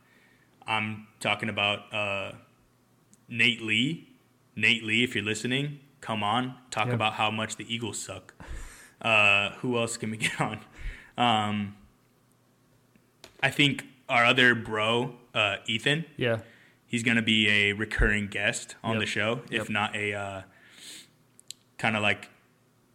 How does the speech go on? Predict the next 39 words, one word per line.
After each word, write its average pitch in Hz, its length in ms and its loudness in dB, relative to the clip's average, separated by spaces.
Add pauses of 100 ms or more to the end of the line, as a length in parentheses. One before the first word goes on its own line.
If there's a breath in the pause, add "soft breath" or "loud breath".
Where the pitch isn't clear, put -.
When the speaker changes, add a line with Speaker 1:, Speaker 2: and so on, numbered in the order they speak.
(100)
Speaker 1:
our, 107 260 0
our 110 140 0
third 110 500 2 (140)
wheel 110 560 -4 (320)
Speaker 2:
Yeah. 123 120 0
Speaker 1:
to 110 100 0
this 104 180 -2
tricycle 104 600 -2
that 110 80 -2
Speaker 2:
Yep. 131 60 0
Speaker 1:
we 107 60 -2
got 101 220 -2
running. 101 240 -8
Right 117 180 2
now 113 180 2
we're 113 200 0
on 107 120 -2
a, 101 260 -8 (760 soft breath)
we're 127 120 2
on 127 100 4
a 107 100 0
motorcycle. 104 880 0 (1700)
And, 120 240 -2 (120)
okay, 143 440 0
we're 151 180 0
on 170 100 4
a 160 40 2
motorcycle 170 800 2
and 123 180 -2
we're 123 80 -2
gonna 127 240 2
add 120 240 4
one 120 100 -4
of 113 60 -4
those, 113 180 -4
like, 98 220 -8
side 107 420 -2
buggies. 95 520 -12
Speaker 2:
Yeah. 110 240 0